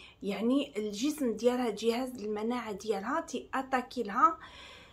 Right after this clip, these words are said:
تيحارب لها ال-، الجلده ديالها و-، والعضلات ديالها، وهادشي سبب لها التهابات في العضلات ديالها، في العضلات ديالها. كيفاش بداها؟ آه،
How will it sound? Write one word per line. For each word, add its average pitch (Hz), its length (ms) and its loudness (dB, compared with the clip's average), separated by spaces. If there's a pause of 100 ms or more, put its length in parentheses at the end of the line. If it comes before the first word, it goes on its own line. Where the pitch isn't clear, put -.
(160)
تيحارب 262 680 4
لها 247 560 4
ال-، 214 800 4
الجلده 247 520 2
ديالها 214 680 2 (520)
و-، 240 600 10
والعضلات 226 800 4
ديالها، 165 460 -6 (520)
وهادشي 208 1000 -2
سبب 214 400 0
لها 240 400 -2
التهابات 226 840 -2
في - 120 -14
العضلات 202 520 -4
ديالها، 196 720 2 (360)
في - 60 -8
العضلات 220 580 0 (100)
ديالها. 156 300 -4 (400)
كيفاش 320 320 -2
بداها؟ 226 720 -2
آه، 170 200 0